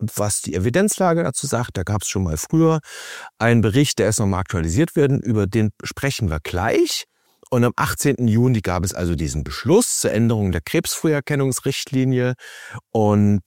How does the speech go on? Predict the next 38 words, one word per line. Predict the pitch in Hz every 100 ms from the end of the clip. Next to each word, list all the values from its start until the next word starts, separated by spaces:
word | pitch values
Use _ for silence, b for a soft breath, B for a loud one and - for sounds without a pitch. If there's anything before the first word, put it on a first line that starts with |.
| - -
der | 98
ist | 107 -
formal | 104 92 98 92
im | 92
September | 92 - 92
in | 78
Kraft | - 156 -
getreten. | 165 - 147 139 117
Jetzt | 98 -
muss | 113 110
es | 107 92
irgendwann | 117 95 98
nochmal | 92 87
eine | 85
E | 73 87
B | 95
M-Ziffer | 135 190 - 156 147
oder | 85 80
zwei | - 110 113
oder | 107 80
drei | - 90 80
oder | 73
vier | - 190
dafür | 185 156 120
geben. | 123 120 120 - _ _ _ _
Das | 82 82 104 -
macht | - 104 95
jetzt | 92 -
gerade | 90 85
der |
Bewertungsausschuss. | 87 123 98 76 147 160 151 -
Ich | 104
nenne | 110 104
das | 104 -
mal | 92
vorweihnachtliches | - 113 101 98 92 - 87 90
E-B-M-Ziffern | 90 76 - 139 185 - 180 170 160
basteln. | 156 170 - 156 156